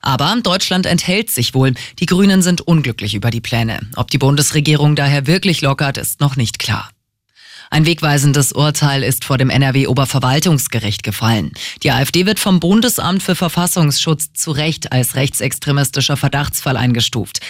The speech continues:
Damit bestätigt das Gericht in Münster ein Urteil aus der Vorinstanz. Der Verfassungsschutz darf die A F D demnach weiter mit nachrichtendienstlichen Mitteln beobachten. Es wurde im Frühjahr in ganz Bayern heftig diskutiert. Übers Ottfried-Preußler-Gymnasium in Pullach im Landkreis München.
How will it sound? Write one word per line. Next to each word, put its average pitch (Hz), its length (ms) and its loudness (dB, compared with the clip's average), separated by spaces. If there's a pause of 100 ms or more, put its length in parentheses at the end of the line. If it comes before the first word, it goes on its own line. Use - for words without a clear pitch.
(200)
Damit 165 200 2
bestätigt 175 480 0
das 180 160 0
Gericht 170 280 0
in 165 100 4
Münster 175 360 2
ein 160 160 0
Urteil 160 440 2
aus 131 240 0
der 127 140 0
Vorinstanz. - 840 -2 (320)
Der 139 100 2
Verfassungsschutz 139 880 0
darf 143 280 -4
die 147 160 2
A 135 100 0
F 135 140 -4
D 151 120 2
demnach 147 360 0
weiter 147 260 0
mit 180 180 2
nachrichtendienstlichen 156 1300 0
Mitteln 127 360 0
beobachten. 110 720 -2 (640)
Es - 160 -2
wurde 156 200 2
im 143 100 2
Frühjahr 147 460 0
in 135 100 2
ganz 127 240 0
Bayern 120 280 0
heftig - 380 -4
diskutiert. - 760 -4
Übers 147 320 -2
Ottfried-Preußler-Gymnasium 165 1400 0
in 190 160 2
Pullach 160 340 -2
im 143 80 -4
Landkreis 147 460 -2
München. 180 420 2